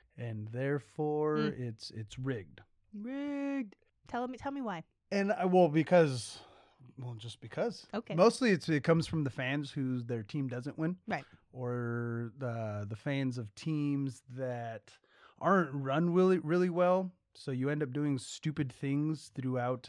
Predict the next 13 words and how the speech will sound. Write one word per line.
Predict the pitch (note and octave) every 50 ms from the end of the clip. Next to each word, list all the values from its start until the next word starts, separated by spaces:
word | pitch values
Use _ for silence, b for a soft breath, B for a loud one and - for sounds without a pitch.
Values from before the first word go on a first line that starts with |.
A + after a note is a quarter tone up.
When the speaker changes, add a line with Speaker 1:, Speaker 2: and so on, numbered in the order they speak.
| - -
Speaker 1:
a | C#3+ C3
game. | A#2+ C3+ C3 C3 C3+ C#3 C3+ C3+ C#3 C3+ G#2 b b b b b b b b b b b
And | - D3+ C#3 C#3
it's | C#3 C3 -
like, | D3+ C#3 C#3+ -
"Well, | B3+ D#4 D#4 D4
the | C4+ A#3 B3+
referees, | A3+ A#3+ C#4 D4 C#4 - C4 C4 C4 C#4+ D#4+ D#4+ D4+ B3 G3 - b b b b
they | - A3+ C#4 D4 D4+ D#4 D#4+
didn't | D4+ D4+ C#4+ C#4 C#4
do | C#4+ D4+ D#4 D4+ D4 C#4+ C#4+ D4
any, | D4+ D4+ D4+ D4 C#4+ C#4+ C#4+ C#4 C4
they're, | G3+ G#3+ C4 C4 A#3+ A#3+ A#3+